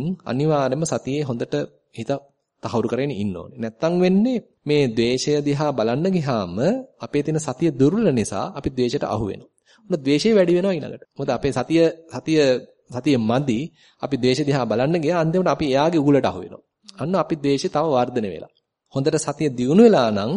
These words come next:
අන්න හොඳට ස-, ප්‍රබල සතියක් එක්කයි මෙයා බලන්නේ. ඒත් අපි ප්‍රබලයි ද්වේෂයට වඩා. අන්න ද්වේෂය දුර්වල යනවා. ඒ නිසා බුදුහාඳුරෝ විශේෂයෙන්ම කායානුපසනාව හරහා, වේදනානුපසනාව හරහා හොඳට මේ සතිය, සමාධිය දියුණු කරගෙන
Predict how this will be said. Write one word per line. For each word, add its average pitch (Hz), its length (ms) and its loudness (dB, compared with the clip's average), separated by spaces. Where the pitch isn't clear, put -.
අන්න 151 180 -4
හොඳට 151 280 -4
ස-, - 180 -10
ප්‍රබල 147 320 0
සතියක් 185 420 -2
එක්කයි 160 340 2
මෙයා 127 240 2
බලන්නේ. 95 280 -6
ඒත් - 120 -12
අපි 127 220 -2
ප්‍රබලයි 190 460 2
ද්වේෂයට 160 380 0
වඩා. 123 340 2
අන්න 208 100 0
ද්වේෂය 202 300 4
දුර්වල 127 280 4
යනවා. 92 340 -10
ඒ 131 140 -4
නිසා 135 240 -6
බුදුහාඳුරෝ 147 540 -2
විශේෂයෙන්ම 139 520 -4
කායානුපසනාව 113 800 -4
හරහා, 131 440 -2
වේදනානුපසනාව 113 800 -4
හරහා 127 440 -2
හොඳට 131 260 2
මේ 139 160 2
සතිය, 123 380 -4
සමාධිය 127 640 -2
දියුණු 123 360 0
කරගෙන 147 420 0